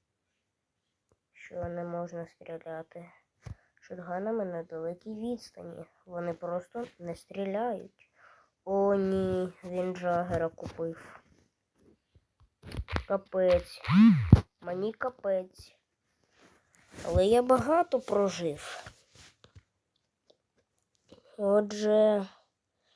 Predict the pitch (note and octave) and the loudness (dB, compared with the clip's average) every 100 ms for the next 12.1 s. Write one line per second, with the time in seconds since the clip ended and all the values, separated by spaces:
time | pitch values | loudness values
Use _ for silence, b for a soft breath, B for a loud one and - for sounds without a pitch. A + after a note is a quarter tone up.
0 | _ _ - F#3+ G3 G3+ G#3+ G#3 G3+ G3+ | _ _ -4 2 2 4 4 6 2 2
1 | G3+ G3 - G#3+ - - A3+ D#4 D4 C#4+ | 0 0 -4 -8 -8 -4 -2 0 2 2
2 | - - G3 B3+ B3 A#3+ A3+ G#3 G#3 G#3+ | 2 -6 -2 2 2 2 -2 0 0 2
3 | G#3+ G3+ G3+ F#3+ - G3 G3 F#3+ F3+ F#3 | 2 4 2 0 -2 0 0 0 -2 0
4 | F3+ F3 F3 E3+ E3 D#3 F#3+ _ _ _ | 2 0 2 2 2 0 -10 _ _ _
5 | _ _ _ _ _ _ _ _ _ _ | _ _ _ _ _ _ _ _ _ _
6 | _ _ _ _ - A3 A3 - G#3+ G#3 | _ _ _ _ -4 2 2 2 -8 -8
7 | G#3 A3 A3+ - - - C4 - A#3+ B3+ | 0 4 4 2 -4 -4 -2 6 6 6
8 | C#4 D4+ E4 D4 C#4 F4 E4 D4 D4 D4 | 2 4 4 4 4 6 6 4 2 2
9 | C4 C4+ B3+ A#3+ - _ - C#4 - - | 2 4 2 0 -8 _ 0 0 0 -18
10 | _ C4 B3+ - - - A#3+ A3+ A3 A#3 | _ 6 6 0 -18 2 2 4 6 6
11 | B3+ A#3+ A#3 A#3+ A3+ B3 C4+ C4+ - C4 | 6 2 0 2 4 6 4 2 -4 0
12 | B3 | 0